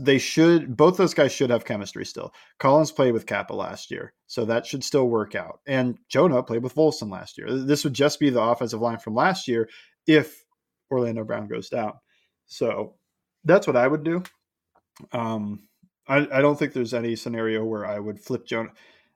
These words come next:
<sighs> It could happen, but it's a low chance of happening. It's not something I would do. Flip Jonah to left tackle, let Carman come and play right tackle. And that would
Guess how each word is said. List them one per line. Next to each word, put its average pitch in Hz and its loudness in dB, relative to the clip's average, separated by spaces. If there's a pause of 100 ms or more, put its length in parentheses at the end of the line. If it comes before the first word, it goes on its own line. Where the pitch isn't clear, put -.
(380)
<sighs> - -16
It 143 -6
could 180 0
happen, 123 -6
but 117 -4
it's 113 -10
a 147 -12
low 147 4
chance 151 -4
of - -18
happening. 110 -2
It's 110 -6
not 127 0
something 123 -4
I 107 -4
would 107 -4
do. 110 -4
Flip 160 2
Jonah 123 0
to 113 -2
left 110 -4
tackle, 110 -4
let 110 -4
Carman 110 -4
come 110 -8
and 107 -8
play 104 -6
right 101 -8
tackle. 123 -4 (360)
And 131 2
that 135 4
would 131 -2